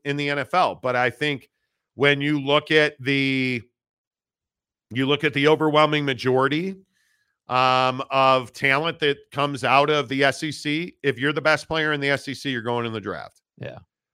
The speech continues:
Speaker 1: Right? And, I mean, if you're, if you're not even the best player in the, the S E C, you're going in the draft. I mean, I, I think I look at,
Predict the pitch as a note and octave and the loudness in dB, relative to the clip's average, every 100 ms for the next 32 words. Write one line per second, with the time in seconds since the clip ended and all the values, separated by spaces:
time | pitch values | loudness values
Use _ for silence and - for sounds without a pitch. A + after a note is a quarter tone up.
0 | _ A#2+ C3+ C#3+ C#3+ C#3+ C#3+ D3 C#3+ B2 | _ 2 2 2 0 0 0 0 -2 0
1 | D3 D#3+ D#3+ C#3 A#2 C#3+ C#3+ D3+ D#3+ D#3 | 0 0 0 -2 0 0 4 4 4 0
2 | F3 D3 B2+ A#2+ - C3 B2 A#2 A2+ A2+ | -4 0 0 0 -2 -4 -4 -4 -8 -10
3 | A2+ A#2+ A#2 G#2+ - A#2 C3 A#2 G#2+ A#2 | -8 -4 -2 -4 -6 -12 -10 -10 -4 -4
4 | A2 G#2 G2+ F#2+ E2 G1+ _ _ _ _ | -4 -6 -10 -12 -14 -14 _ _ _ _
5 | _ _ A#2 C3 C#3 C#3 - D3+ D3 E3+ | _ _ -4 2 4 2 4 4 4 0
6 | D#3+ D#3 D3 C#3+ C#3 D3+ D3+ D3+ C#3 | -2 4 6 6 2 0 2 4 6